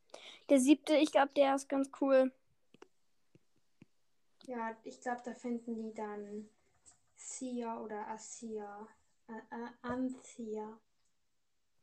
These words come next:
Speaker 1: Anthea, ja.
Speaker 2: Ja,
Speaker 1: Anthea hat
Speaker 2: Anthea.
Speaker 1: übrigens pinke Haare.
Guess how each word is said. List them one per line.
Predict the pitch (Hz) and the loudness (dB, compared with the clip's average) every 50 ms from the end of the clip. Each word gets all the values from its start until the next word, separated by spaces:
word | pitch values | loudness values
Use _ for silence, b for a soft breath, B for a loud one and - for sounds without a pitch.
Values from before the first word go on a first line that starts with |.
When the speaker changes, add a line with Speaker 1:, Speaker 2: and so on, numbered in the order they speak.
| _ _ _ _ _ - | _ _ _ _ _ 2
Speaker 1:
Anthea, | 269 269 247 - 262 254 240 220 214 208 214 | 4 4 4 6 6 4 4 4 2 -2 -8
ja. | 220 226 226 - - _ _ _ _ _ _ _ _ _ _ _ - | -8 -8 -8 -10 -12 _ _ _ _ _ _ _ _ _ _ _ -6
Speaker 2:
Ja, | 285 - | -2 0
Speaker 1:
Anthea | 254 247 226 320 330 311 | 0 4 8 10 12 12
hat | |
Speaker 2:
Anthea. | 311 302 285 | 10 8 6
Speaker 1:
übrigens | 302 294 294 277 269 - | 2 4 4 4 2 2
pinke | - 311 294 269 254 247 | 2 4 4 4 4 4
Haare. | 247 233 240 247 240 226 214 220 | 4 6 4 4 4 0 -10 -14